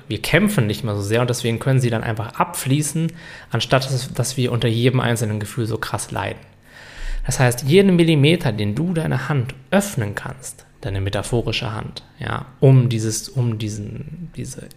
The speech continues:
Eng-, diesen Engpass in deinen Gefühlen, desto freier wirst du dich schon fühlen, weil dann deine Gefühle wieder anfangen zu fließen und desto weniger wirst du auch unter den Gefühlen leiden, die dann da durchkommen, weil eben die Stelle, wo sie raus können,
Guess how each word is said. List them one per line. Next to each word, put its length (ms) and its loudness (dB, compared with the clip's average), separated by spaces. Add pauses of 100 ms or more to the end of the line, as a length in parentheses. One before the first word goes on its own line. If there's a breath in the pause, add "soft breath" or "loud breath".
Eng-, 280 0
diesen 220 -2
Engpass 580 0
in 140 -6
deinen 240 -4
Gefühlen, 480 -8 (580 loud breath)
desto 460 -2 (500)
freier 580 2
wirst 220 4
du 80 0
dich 180 0
schon 240 2
fühlen, 520 2
weil 180 4
dann 140 2
deine 200 2
Gefühle 380 -2
wieder 180 -2
anfangen 360 -4
zu 100 -6
fließen 460 -4
und 140 -4 (100)
desto 440 -4
weniger 460 6
wirst 240 0
du 80 2
auch 80 2
unter 220 2
den 200 0
Gefühlen 400 -2
leiden, 380 2
die 80 -2
dann 180 -2
da 120 -4
durchkommen, 720 -4 (460 loud breath)
weil 360 2
eben 520 0
die 480 -4
Stelle, 500 2
wo 80 2
sie 180 0
raus 460 2
können, 400 0